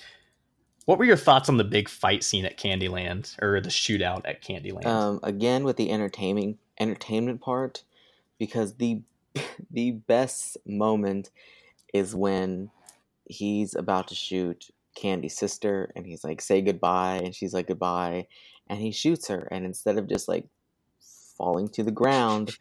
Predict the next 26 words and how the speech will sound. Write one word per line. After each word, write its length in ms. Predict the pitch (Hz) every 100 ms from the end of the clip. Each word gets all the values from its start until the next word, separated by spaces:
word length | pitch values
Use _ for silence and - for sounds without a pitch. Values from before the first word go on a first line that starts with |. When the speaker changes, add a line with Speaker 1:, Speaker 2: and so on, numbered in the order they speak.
| - - -
Speaker 2:
she 300 | - - 113
literally 920 | 95 95 95 - 120 113 113 113 110 - -
Speaker 1:
<laughs> 200 | - 240
Speaker 2:
flies 680 | - 98 92 90 92 95 87 - -
backwards 1200 | 87 85 - 98 87 92 104 120 - - - - - _ _ - - - -
into, 320 | 131 131 143
like, 280 | 120 117 107 143 -
the 300 | 127 113 113
next 500 | 104 107 117 - -
universe. 1300 | 101 98 117 117 104 107 98 131 110 - - - - _ _ _ _ _ _ _ _ _ _ - - - _ -
Speaker 1:
When 120 | 120
you 100 | 120
say 200 | - 127
Tarantino 580 | 117 117 107 - 101 95
violence, 380 | 92 92 95 -
that's 180 | 98
what 140 | - 82
we're 60 |
talking 260 | 101 107 -
Speaker 2:
Like, 160 | 110 -
Speaker 1:
about. 220 | 139 143
Speaker 2:
this 20 |
is 100 | 156 -
Tarantino 480 | 156 175 160 160 143
violence 460 | 120 113 113 107 -
is, 400 | - 107 107 101